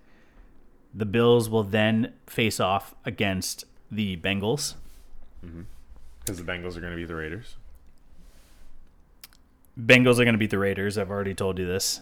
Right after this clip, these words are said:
Speaker 1: You know, there's no way that, <laughs> with the way that Joe Burrow is playing right now, uh, I, I, he, he can't be stopped. So I think the Bengals beat the Raiders.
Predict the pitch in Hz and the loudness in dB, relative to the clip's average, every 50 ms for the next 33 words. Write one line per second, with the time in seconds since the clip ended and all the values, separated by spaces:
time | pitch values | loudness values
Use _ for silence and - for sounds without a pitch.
0 | - - - 101 95 92 92 92 92 107 110 104 98 - 113 110 104 95 92 95 | -10 -10 -8 -6 -4 -4 -4 -4 -4 -4 -4 -4 -2 -2 -2 0 0 0 0 0
1 | 95 95 90 92 92 - - 143 - - - - - - - - - - - - | 0 0 0 0 0 0 0 -2 -2 -4 -6 -8 -10 -16 -20 -20 -20 -20 -20 -20
2 | - - - - - 110 117 113 120 117 110 120 123 131 131 127 120 117 113 107 | -20 -20 -12 -6 -2 0 2 2 4 4 6 8 8 8 8 8 8 6 4 4
3 | 101 117 110 104 98 104 101 101 101 101 95 - - 104 101 101 101 104 101 98 | 4 2 2 2 2 0 0 0 -2 -4 -4 -6 -6 -6 -4 -4 -4 -4 -4 -4
4 | 101 104 107 113 113 117 - - - - - 101 98 95 - - 101 101 - - | -4 -2 -2 -2 -4 -4 -8 -12 -14 -8 -6 -4 -2 -2 -2 -4 -4 -6 -6 -8
5 | - - - 107 - - - - 170 123 120 123 117 110 104 - - 139 120 101 | -12 -12 -12 -12 -12 -12 -8 -4 -2 -2 0 0 -2 -2 -4 -4 -2 -2 -2 -2
6 | 85 90 - - - 85 71 71 - - - - - _ - - - - 120 107 | -2 -6 -6 -4 -4 -4 -4 -6 -10 -14 -20 -20 -20 _ -20 -14 -6 -2 0 0
7 | 107 110 107 135 139 127 107 117 117 120 120 107 113 120 107 110 98 95 92 95 | 2 2 2 2 2 4 4 2 4 4 2 2 2 0 -2 -2 -2 -2 -2 -2
8 | 98 95 95 - - | -2 -4 -4 -6 -8